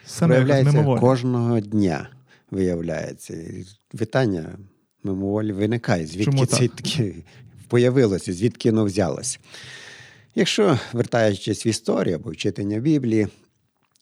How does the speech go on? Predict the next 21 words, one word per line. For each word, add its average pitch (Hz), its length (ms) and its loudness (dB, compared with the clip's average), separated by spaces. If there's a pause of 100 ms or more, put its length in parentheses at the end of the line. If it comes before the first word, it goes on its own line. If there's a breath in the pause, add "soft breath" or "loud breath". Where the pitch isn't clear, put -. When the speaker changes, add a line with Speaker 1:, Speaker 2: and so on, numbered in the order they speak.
Speaker 2:
ми 110 220 2
на 101 120 0
сторінках 104 640 -4
Слова 131 280 -2
Божого 98 400 -2
знаходимося 95 640 -4
про, 95 320 -6
знаходимо 110 520 -2
про 101 180 -4
одну 104 460 -2 (260 soft breath)
особу, 107 580 -2 (360 loud breath)
як 87 220 -4
джерело 107 640 2
зла, 98 500 0 (340)
або - 540 -14 (120)
він 120 180 2
зачинчик 104 680 -2
зла, 98 420 -4 (320 soft breath)
ця 95 260 -6
особа. 95 520 -2 (520 loud breath)
Це 131 400 -2